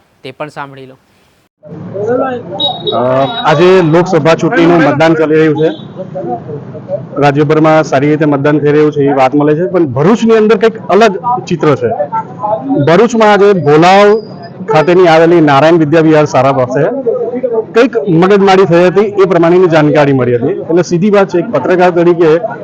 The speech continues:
Speaker 2: હું મારી ફરજ નિભાવવા ત્યાં પહોંચી ગયો હતો. ત્યાં જતાં જોયું તો આમ આદમી પાર્ટી, ઇન્ડિયા એલાયન્સ અને તેમજ, આ,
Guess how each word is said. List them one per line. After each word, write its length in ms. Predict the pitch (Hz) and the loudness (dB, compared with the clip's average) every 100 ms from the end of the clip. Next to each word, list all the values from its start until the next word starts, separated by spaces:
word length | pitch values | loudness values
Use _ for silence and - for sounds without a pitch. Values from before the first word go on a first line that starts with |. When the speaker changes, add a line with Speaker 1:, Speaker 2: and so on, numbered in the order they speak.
| - | -4
Speaker 2:
હું 100 | 170 | 0
મારી 180 | 160 170 | 2 2
ફરજ 260 | 143 156 | 0 0
નિભાવવા 300 | 151 143 147 | 0 2 0
ત્યાં 180 | 143 139 | 2 -2
પહોંચી 260 | 135 123 143 | -2 -4 0
ગયો 180 | 151 | 2
હતો. 180 | 151 185 - - - - - - - - - | 0 -2 -8 -18 -18 -18 -18 -20 -16 -16 -14
ત્યાં 300 | - 185 214 | 0 2 4
જતાં 260 | 190 185 196 | 4 2 2
જોયું 600 | 156 175 185 196 185 - | 4 4 4 2 -4 0
તો 60 | 180 185 185 175 180 - - - - | 2 4 2 0 -12 -18 -14 -10 -2
આમ 220 | 156 180 | 2 2
આદમી 180 | 170 180 | 2 2
પાર્ટી, 340 | 156 151 151 | 4 2 2
ઇન્ડિયા 460 | 220 196 156 156 175 | -2 -2 0 2 2
એલાયન્સ 460 | 175 175 196 233 | 2 2 0 -2
અને 320 | - - 165 165 | -6 -2 0 0
તેમજ, 460 | 170 190 160 160 214 220 | 2 2 2 0 -6 -4
આ, 460 | 143 147 147 151 147 | 0 2 4 4 2